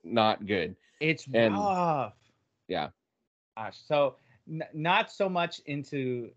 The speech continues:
Speaker 2: into science fiction. The closest science fic-, fiction book, I guess,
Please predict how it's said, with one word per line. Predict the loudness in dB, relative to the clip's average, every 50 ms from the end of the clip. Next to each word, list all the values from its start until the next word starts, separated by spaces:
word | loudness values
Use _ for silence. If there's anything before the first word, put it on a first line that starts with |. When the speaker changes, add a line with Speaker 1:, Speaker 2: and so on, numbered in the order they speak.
| _ -10
Speaker 2:
into | -8 -8 -4 -2 0 2 4 4 4 2 0 -2 -6 _ _ _
science | _ -4 0 2 2 2 2 2
fiction. | 4 4 4 4 2 0
The | 0
closest | 2 6 6 6 6 4 0 -4 0
science | 0 2 2 0 -2 -6 -4
fic-, | -2 -2 -2 -4 -6 -14 -10 _
fiction | -6 -6 -6 -6 -8 -4
book, | -2 0 -2 -2 0 0
I | -2 -2
guess, | 0 2 4 4 6 4 4 0 -6